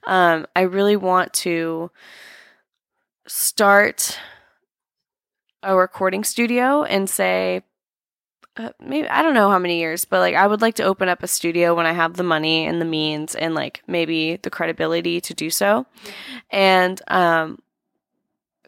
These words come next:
Speaker 1: create a program ship or pro-,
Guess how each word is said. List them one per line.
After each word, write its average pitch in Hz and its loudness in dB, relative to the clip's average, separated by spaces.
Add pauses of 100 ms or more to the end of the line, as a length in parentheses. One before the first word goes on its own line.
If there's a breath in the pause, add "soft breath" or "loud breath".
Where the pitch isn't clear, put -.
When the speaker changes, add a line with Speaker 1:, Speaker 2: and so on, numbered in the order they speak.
(200)
Speaker 1:
create 185 0
a 202 0
program 208 -2
ship 226 0 (220)
or 190 4
pro-, 190 -2